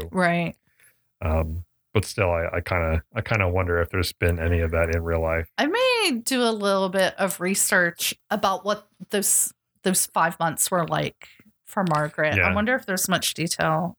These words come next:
Speaker 1: about that on the internet.
Speaker 2: I'm, I'm sure there probably is.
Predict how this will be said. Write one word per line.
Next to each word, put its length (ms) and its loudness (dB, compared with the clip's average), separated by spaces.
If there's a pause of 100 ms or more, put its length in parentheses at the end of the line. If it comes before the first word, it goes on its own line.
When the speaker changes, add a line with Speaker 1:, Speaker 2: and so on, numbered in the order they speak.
(140)
Speaker 1:
about 260 -2
that 280 0
on 140 2
the 100 2
internet. 600 2 (180)
Speaker 2:
I'm, 240 2
I'm 140 0
sure 180 2
there 100 0
probably 320 0
is. 340 0